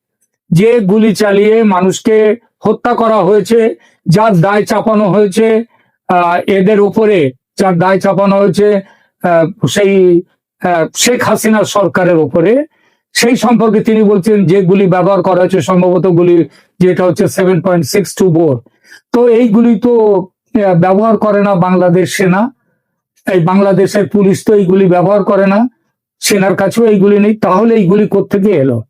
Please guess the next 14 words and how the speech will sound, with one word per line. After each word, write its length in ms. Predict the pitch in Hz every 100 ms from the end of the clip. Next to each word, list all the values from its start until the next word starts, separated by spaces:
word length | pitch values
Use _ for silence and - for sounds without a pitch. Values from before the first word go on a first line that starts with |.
| _ _ _ _ _ -
এবং 260 | 220 240
এগুলো 260 | 220 214 233
কারা 260 | 202 202 214
চালিয়েছে, 640 | 185 147 143 127 - - _ _ _ _ -
এই 160 | 226
প্রশ্নটা 500 | 233 226 - 214 208
করে 280 | 202 202 202
তিনি 220 | 196 202
একদম, 480 | 185 156 190 185 160 - _ _ _
আহ, 520 | - 170 160 143 - 180
ঝড় 260 | 123 185 160
তুলে 280 | 196 190
ফেলেছিলেন 540 | - 185 180 208 190 180
তখন। 400 | 185 185 208